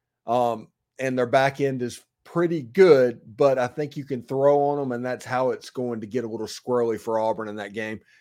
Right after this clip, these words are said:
Vanderbilt's Vanderbilt. You should be able to do pretty much whatever you want. A and M's going to be a test,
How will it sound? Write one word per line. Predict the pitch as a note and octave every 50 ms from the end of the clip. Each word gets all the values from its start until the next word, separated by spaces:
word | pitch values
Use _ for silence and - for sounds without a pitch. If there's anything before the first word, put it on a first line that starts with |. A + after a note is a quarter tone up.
| _ _ _
Vanderbilt's | G2+ B2+ C3 C#3+ C#3 C#3 C3 C#3 C3 A2+ G#2
Vanderbilt. | G#2 B2 B2+ C3+ C3+ C3 A#2+ C3 C3+ C3 C3 B2
You | A#2 G#2
should | - A#2 G2+
be | A#2+
able | A#2+ A#2 G#2+ G#2+
to | G#2+
do | G2 A2+ A#2+ G#2+
pretty | - - - C3 B2+ B2
much | B2 A2+ G#2 - -
whatever | A#2+ A#2 A2+ A2 G#2+ G2+
you | G#2 F#2+ F#2+ F#2+
want. | G#2 A#2 C3+ C#3+ D3 C#3 C#3 - _ _ _ _
A | - C#3 D3
and | C#3 C#3
M's | C#3+ D3 D3 C#3+ C3 -
going | - C#3 C3+ C3 B2+
to | A#2+ A#2
be | G2 A#2+ A#2 G2+
a | F#2
test, | - _ - - D#3+ E3+ F3+ F#3 F3+ F3+ - _